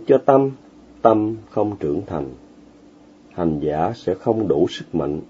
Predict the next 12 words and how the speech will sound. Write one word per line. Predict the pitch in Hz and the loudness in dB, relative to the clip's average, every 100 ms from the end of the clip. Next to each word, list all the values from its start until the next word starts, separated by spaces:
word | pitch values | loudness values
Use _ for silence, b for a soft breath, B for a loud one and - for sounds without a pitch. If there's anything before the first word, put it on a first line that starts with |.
| - - | -18 -8
để | 160 | -6
đẩy | 82 69 90 | -4 -2 -2
lui | 110 101 98 | 0 0 0
phiền | 95 - 82 65 | -2 -4 -4 -4
não. | 65 67 82 101 - - - - - _ - - - - - - - - - - - - - - | -10 -8 -8 -10 -20 -20 -20 -20 -20 _ -20 -20 -20 -20 -20 -20 -20 -20 -20 -20 -20 -20 -20 -16
Thiếu | - 147 160 196 - | 2 8 8 8 2
trí | 180 | 0
tuệ, | 180 - 85 90 - - - - - - _ - _ | 2 4 6 6 2 -6 -20 -20 -20 -20 _ -20 _
tâm | 135 135 131 | 2 2 0
không | - 131 131 | -2 -2 0
trưởng | 92 82 | 0 0
thành. | - 92 73 | 0 -4 -4